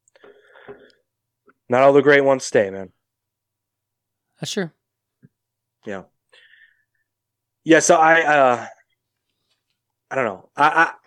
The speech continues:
Speaker 1: well, I will say this. As much as I, I complain and call these guys, like, you know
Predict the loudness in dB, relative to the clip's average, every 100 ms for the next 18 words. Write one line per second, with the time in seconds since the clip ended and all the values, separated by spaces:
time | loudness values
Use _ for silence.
0 | -2 0 2 2 2 0 0 -2 -2 -8
1 | -12 -4 -2 -2 0 0 0 -2 -4 -4
2 | _ _ _ _ -20 -10 -6 -4 -6 -8
3 | -4 -4 -2 -4 -2 -2 -2 -4 -6 -8
4 | -10 -10